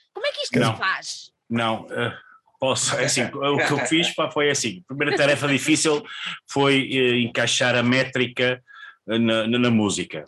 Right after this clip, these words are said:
Speaker 2: porque,
Speaker 1: Exatamente.
Speaker 2: porque por causa a, a música dos Guidem, há uma parte no meio que aquilo é um bocado,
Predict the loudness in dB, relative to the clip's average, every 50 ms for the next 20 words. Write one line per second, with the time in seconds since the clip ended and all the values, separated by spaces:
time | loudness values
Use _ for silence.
0 | -16 -20 -14 -6 -6 -6 -4 -2 -4 -6 -4 -8 -10 -8 -8 -10 -10 -4 -2 0
1 | 0 0 0 0 0 0 2 2 0 0 0 0 -2 -2 -4 -4 -4 -4 -4 -4
2 | -4 -4 -4 -4 -4 -4 -2 -2 -2 0 0 -2 0 0 2 2 0 0 0 0
3 | 0 -2 -2 -2 0 2 4 4 4 4 4 4 2 0 -2 -8 -10 -4 -4 -2
4 | -2 -2 -2 -2 0 0 0 -2 -4 -12